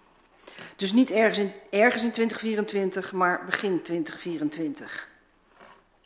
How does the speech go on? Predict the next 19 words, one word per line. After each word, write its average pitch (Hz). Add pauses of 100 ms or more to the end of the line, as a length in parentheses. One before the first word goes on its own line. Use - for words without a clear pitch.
(920)
De 185
ondersteuning 247
om 226
te 220
werken 220
aan 185
vitale 202
clubs 254
wordt 208
wat 190
ons 214
betreft 208
ook 214
zo 185
spoedig 233
mogelijk 196
in 190
gang 151
gezet. 156